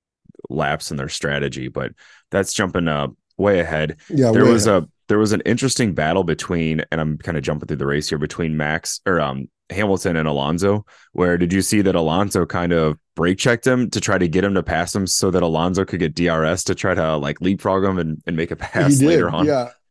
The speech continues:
Speaker 2: I did see that. Yeah, that he, he played the D R S game and that he, he let him right by just at the,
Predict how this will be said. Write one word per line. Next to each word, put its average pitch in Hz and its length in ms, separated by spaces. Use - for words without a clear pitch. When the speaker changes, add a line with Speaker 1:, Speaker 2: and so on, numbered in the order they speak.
Speaker 2:
I 139 100
did 135 240
see 117 200
that. 107 280
Yeah, 123 220
that 123 280
he, 139 200
he 139 160
played 135 340
the 120 60
D 123 180
R 113 140
S 120 180
game 110 320
and 107 80
that 104 120
he, 113 300
he 123 120
let 120 220
him 123 180
right 113 200
by 117 240
just 110 300
at 104 120
the, 110 400